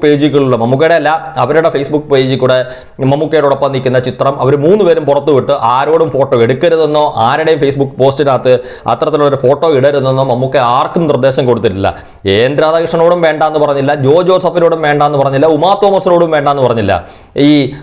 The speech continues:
ഏ, കുറേ ആൾക്കാർ, കുറേ മാധ്യമങ്ങൾ മമ്മൂക്കയെ ഒരു പാർട്ടിക്കാരനായിട്ട് ചിത്രീകരിക്കാൻ ശ്രമിക്കുമ്പം മമ്മൂക്ക ഒരു പാർട്ടിയുടെ ആളല്ല എന്നുള്ള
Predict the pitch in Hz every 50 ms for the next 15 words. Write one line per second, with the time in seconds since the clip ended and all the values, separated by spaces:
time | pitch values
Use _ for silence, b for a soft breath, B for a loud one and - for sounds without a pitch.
0 | B - 113 117 117 117 117 117 131 135 143 180 208 220 202 180 175 170 - 175
1 | 170 165 151 - 151 165 170 156 135 131 147 160 151 190 190 196 196 190 185 180
2 | 156 151 165 156 - 175 165 165 156 - 151 139 151 147 - 170 156 160 - 160
3 | 160 160 160 160 147 156 135 131 131 151 156 156 156 151 151 160 151 139 - 135
4 | 131 139 135 151 165 139 123 113 107 113 131 B B B B B B 120 127 147
5 | 170 196 196 196 220 208 202 202 - 180 165 170 175 - 190 190 180 180 165 165
6 | 170 175 156 147 147 151 160 170 175 175 160 - - - 135 135 131 156 165 160
7 | 165